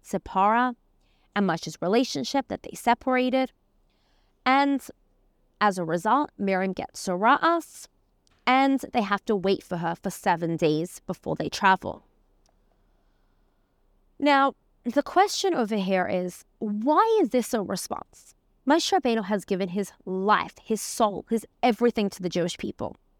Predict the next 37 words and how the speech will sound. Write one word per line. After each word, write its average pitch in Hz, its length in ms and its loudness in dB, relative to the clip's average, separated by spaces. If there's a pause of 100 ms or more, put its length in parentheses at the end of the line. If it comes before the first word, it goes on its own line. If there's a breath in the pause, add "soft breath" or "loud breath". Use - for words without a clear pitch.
(480 loud breath)
And 254 80 2
at - 120 -4
this 403 240 0
point, 240 480 0 (760)
he - 200 -12
can't - 340 -10
do 180 200 -2
it 175 60 0
anymore. 170 460 -4 (880 loud breath)
I 254 60 2
think 415 240 -2
in 330 120 2
our 240 140 0 (120)
own 208 380 0
minute 180 480 -2
way, 165 440 0
we 202 80 0
can - 220 -4
all - 140 -2
relate - 300 -2
to - 120 -4
this. - 440 -4 (1800)
I 233 100 4
think 285 300 0
so 262 180 0
often 214 280 0
in 196 120 0
life, 202 360 -2
we 190 220 -2
give 180 160 -2
of 185 140 -2
ourselves, - 580 -4
whether 185 220 0
it's - 140 -6
in 180 60 -2
our - 140 -4
relationships, 220 880 -4